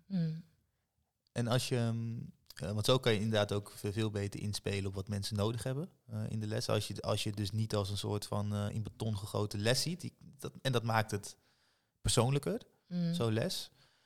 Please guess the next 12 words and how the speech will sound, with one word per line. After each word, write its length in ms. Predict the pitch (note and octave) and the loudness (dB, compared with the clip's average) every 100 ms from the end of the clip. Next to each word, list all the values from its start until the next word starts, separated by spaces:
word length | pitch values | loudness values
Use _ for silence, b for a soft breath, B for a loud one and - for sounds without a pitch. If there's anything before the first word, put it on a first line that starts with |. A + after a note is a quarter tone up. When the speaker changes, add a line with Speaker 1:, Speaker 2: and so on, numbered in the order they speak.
| _ _ | _ _
Speaker 2:
Maar 580 | C3+ C#3 C#3 C3+ - _ _ _ _ _ - | 2 4 4 2 -6 _ _ _ _ _ 0
wat 180 | C3 - | 2 4
zijn 180 | A3 G#3 | 4 2
bijvoorbeeld 420 | F#3 F3+ D3 C3+ | 2 0 0 -2
voorbeelden 520 | - F3+ E3+ E3 D#3 | 0 0 2 0 0
voor 120 | - C#3+ | -2 0
jou 240 | C3+ C#3 | 2 4
als 120 | C3+ | 2
je 60 | C3 | -2
ziet 180 | B2+ C3+ | -4 -4
van, 120 | B2 | -6
oké, 400 | A#2 C3 C#3+ | -2 0 2